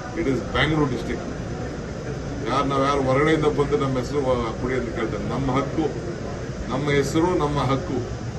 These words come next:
ಏ, ನಮ್ಮ ತಂದೆ ತಾಯಿ ಹೆಸರನ್ನ ಚೇಂಜ್ ಮಾಡ್ಕೊಳಕ್ ಆಗ್ತದಾ?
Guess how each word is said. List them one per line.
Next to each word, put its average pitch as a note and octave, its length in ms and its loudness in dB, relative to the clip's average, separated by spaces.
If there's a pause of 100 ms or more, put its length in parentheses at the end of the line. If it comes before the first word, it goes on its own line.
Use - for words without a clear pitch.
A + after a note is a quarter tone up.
(840)
ಏ, C#3 80 4
ನಮ್ಮ C3+ 180 2
ತಂದೆ C#3+ 300 4
ತಾಯಿ D3+ 240 4
ಹೆಸರನ್ನ C#3 340 0
ಚೇಂಜ್ D3 240 0
ಮಾಡ್ಕೊಳಕ್ B2+ 340 -2
ಆಗ್ತದಾ? A#2+ 600 -2